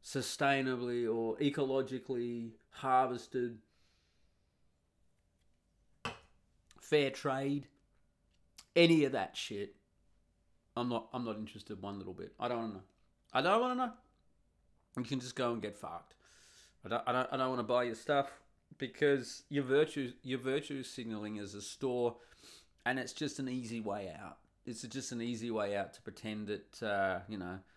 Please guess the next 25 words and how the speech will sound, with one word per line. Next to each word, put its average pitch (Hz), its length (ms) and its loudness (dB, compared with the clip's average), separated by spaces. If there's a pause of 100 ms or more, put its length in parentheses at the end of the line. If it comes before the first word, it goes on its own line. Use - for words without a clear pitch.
(380)
that - 100 -10
you 113 60 -4
know 110 140 0
what 107 120 -2
you're - 80 -8
doing. 117 140 -8
"Oh, 147 140 0
sustainable 135 880 -2
farming, 117 580 -6 (200)
sustain-," 147 560 -2
oh, 156 80 -2
fuck - 380 -10
off. - 340 -18 (680)
Just - 220 -6
fuck 98 340 -10
off. 92 360 -12 (380)
It's 160 180 -4
like, 170 300 4 (120)
I've 143 100 -6
said 180 140 0
this 160 140 -6
before, 139 440 2
but 113 280 0
if 139 160 -4
I, 156 220 4